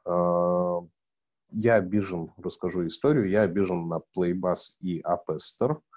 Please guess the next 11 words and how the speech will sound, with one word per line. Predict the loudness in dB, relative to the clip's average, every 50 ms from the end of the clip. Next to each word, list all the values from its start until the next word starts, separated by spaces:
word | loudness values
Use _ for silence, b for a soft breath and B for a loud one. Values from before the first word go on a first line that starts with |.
| B B B B B B _ -12
потому | -6 -4 -2 -2 -2 -4
что | -4 -6 -6 -4
Playbuzz | 0 2 2 2 2 2 2 0 0 0 -2 -4 -4 -4
я | -4 -2 -2 -2
очень-очень | -2 -2 -4 -6 -6 -8 -8 -6 -6 -6 -6 -8 -10 -10 -8 -4
долго | -2 0 0 0 -2 -4 -6 -6 -6 -6 -6 -8 -10 -12 _ _ _ -4
и |
очень | -4 -4 -4 -4 -8 -8 -8
продуктивно | -6 -8 -6 -6 -8 -10 -6 -6 -4 -4 -4 -6 -8
пользовался | -8 -6 -6 -6 -6 -6 -8 -10 -10 -12 -12 -14 -14 -12 -10 -10 -10
для | -10 -10 -10 -8 -8 -6 -6 -6 -6 -6 -8